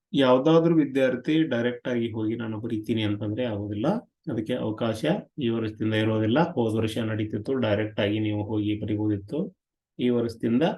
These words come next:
ಯಾರು ಅಪ್ಲಿಕೇಶನ್ ಹಾಕಿದ್ರ ಅಂತ ವಿದ್ಯಾರ್ಥಿಗಳು ಮಾತ್ರ ಬರೀಬಹುದು. ಇಲ್ಲಿ ಕೆಲವೊಂದು ನಂಬರ್ಗಳನ್ನ ಕೊಟ್ಟಿದ್ದಾರೆ, ನಿಮ್ಗೆ ಏನಾದ್ರು ಡೌಟ್ಸ್ ಇದ್ರೆ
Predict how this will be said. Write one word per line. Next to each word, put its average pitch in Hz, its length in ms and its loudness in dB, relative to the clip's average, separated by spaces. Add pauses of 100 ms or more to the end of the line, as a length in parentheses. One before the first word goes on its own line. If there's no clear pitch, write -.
(480)
ಯಾರು 117 280 0
ಅಪ್ಲಿಕೇಶನ್ 143 600 -4
ಹಾಕಿದ್ರ 117 360 -2
ಅಂತ 113 260 -2
ವಿದ್ಯಾರ್ಥಿಗಳು 113 640 -2
ಮಾತ್ರ 104 380 -2 (340)
ಬರೀಬಹುದು. 104 720 -4 (120)
ಇಲ್ಲಿ 120 480 -2
ಕೆಲವೊಂದು 107 360 0
ನಂಬರ್ಗಳನ್ನ 104 480 0
ಕೊಟ್ಟಿದ್ದಾರೆ, 107 340 -2
ನಿಮ್ಗೆ 123 240 0
ಏನಾದ್ರು 104 340 0
ಡೌಟ್ಸ್ 135 380 -4
ಇದ್ರೆ 117 260 2